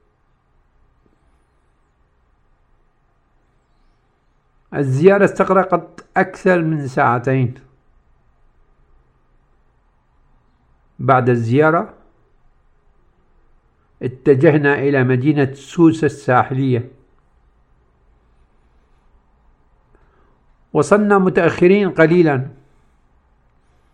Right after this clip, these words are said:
لهذا السبب في الاستقبال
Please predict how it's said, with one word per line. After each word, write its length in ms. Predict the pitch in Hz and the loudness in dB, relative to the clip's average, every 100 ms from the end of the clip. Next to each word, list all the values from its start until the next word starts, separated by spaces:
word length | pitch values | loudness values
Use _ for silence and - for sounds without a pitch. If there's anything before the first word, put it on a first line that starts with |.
| _ _ _ _ _ _ - | _ _ _ _ _ _ -10
لهذا 340 | 143 139 165 170 | 0 4 4 2
السبب 540 | - 185 175 175 131 | 2 0 0 -2 -4
في 100 | - | -4
الاستقبال 1000 | 151 110 127 147 135 131 151 151 160 202 | -2 -4 -4 -4 -2 2 2 2 0 -6